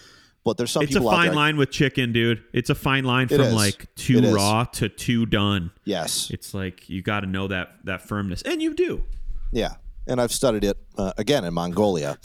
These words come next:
Speaker 2: In
Speaker 1: Um,
Speaker 2: Mongolia, <laughs> that was, I forgot that was your minor. So it was
Speaker 1: Yeah.
Speaker 2: American history and then, and then, uh,
Speaker 1: Chicken
Speaker 2: uh,
Speaker 1: temperature.
Speaker 2: white,
Speaker 1: Poultry
Speaker 2: white
Speaker 1: temperature.
Speaker 2: meat. Yeah, y-, yeah.
Speaker 1: Yeah.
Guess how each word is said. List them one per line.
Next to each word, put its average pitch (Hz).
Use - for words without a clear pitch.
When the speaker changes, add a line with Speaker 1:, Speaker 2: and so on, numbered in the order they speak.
Speaker 2:
In 156
Speaker 1:
Um, -
Speaker 2:
Mongolia, 226
<laughs> -
that 196
was, 202
I 196
forgot 220
that 196
was 175
your 185
minor. 165
So 135
it -
was -
Speaker 1:
Yeah. -
Speaker 2:
American 175
history 156
and 139
then, 131
and 131
then, 120
uh, 107
Speaker 1:
Chicken 139
Speaker 2:
uh, 113
Speaker 1:
temperature. 101
Speaker 2:
white, 127
Speaker 1:
Poultry 143
Speaker 2:
white 131
Speaker 1:
temperature. 131
Speaker 2:
meat. -
Yeah, 120
y-, -
yeah. 123
Speaker 1:
Yeah. 82